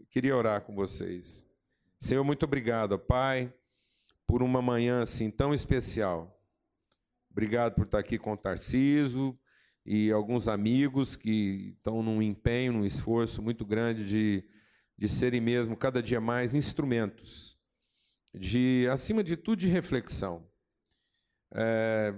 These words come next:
acima de tudo, de esperança, para que a alma não se perca, para que ela não se perca, ó Deus, na sua insensibilidade. Obrigado pelo esforço do coral que tá aqui com a gente,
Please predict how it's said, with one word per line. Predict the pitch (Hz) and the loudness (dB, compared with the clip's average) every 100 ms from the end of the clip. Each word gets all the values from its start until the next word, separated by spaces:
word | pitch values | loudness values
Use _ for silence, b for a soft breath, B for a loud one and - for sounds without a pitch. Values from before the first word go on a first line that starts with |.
| 110 | -6
acima | 117 - 151 143 | -6 -4 -2 -2
de | 123 | -4
tudo, | - 147 143 | -2 0 0
de | 131 | -4
esperança, | 135 - 131 120 117 107 98 | -6 -4 -2 0 0 -2 -8
para | - 117 | -4 -4
que | 127 | 0
a | 123 | 0
alma | 139 143 | 0 0
não | 139 | -2
se | - | -4
perca, | 113 104 92 - - _ _ _ _ _ _ _ _ _ | -6 -4 -4 -6 -14 _ _ _ _ _ _ _ _ _
para | - | -8
que | - | -2
ela | 127 127 | 0 0
não | 127 | 0
se | - 120 | -2 -4
perca, | - 120 123 117 101 _ | 0 0 0 -4 -8 _
ó | 107 110 | -6 -4
Deus, | 104 123 127 117 | 0 2 2 0
na | 113 | -4
sua | - 117 120 | -4 -4 -2
insensibilidade. | 123 - 113 - 110 107 95 95 85 76 - _ _ _ _ _ _ | -2 -4 -6 -6 -4 -6 -6 -8 -10 -14 -20 _ _ _ _ _ _
Obrigado | 104 110 110 127 135 | -8 -4 0 0 0
pelo | - 123 | 2 2
esforço | 110 - 123 120 | 0 0 0 0
do | - | -4
coral | - 107 107 117 | -4 0 2 0
que | 110 | -2
tá | 107 | -8
aqui | - | -10
com | - | -6
a | 104 | -6
gente, | 98 117 120 - - - | -4 -4 -4 -8 -16 -18